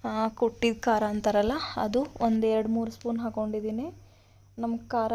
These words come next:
ಬೇಕು ಸ್ನೇಹಿತರೆ, ಅಷ್ಟೊಂದೇನಿಲ್ಲ, ಆದ್ರೂ ಖಾರ ಇರಲಿ ಅಂತ ಹೇಳಿ ಖಾರವಾಗಿ ನಾನು ಇಷ್ಟೊಂದೆಲ್ಲ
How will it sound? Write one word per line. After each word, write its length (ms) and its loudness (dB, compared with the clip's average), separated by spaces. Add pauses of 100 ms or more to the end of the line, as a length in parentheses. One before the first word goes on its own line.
ಬೇಕು 340 0
ಸ್ನೇಹಿತರೆ, 480 -4
ಅಷ್ಟೊಂದೇನಿಲ್ಲ, 720 -4 (120)
ಆದ್ರೂ 500 -4
ಖಾರ 280 0
ಇರಲಿ 360 0
ಅಂತ 180 -4
ಹೇಳಿ 260 -2
ಖಾರವಾಗಿ 640 -4 (480)
ನಾನು 180 0
ಇಷ್ಟೊಂದೆಲ್ಲ 500 0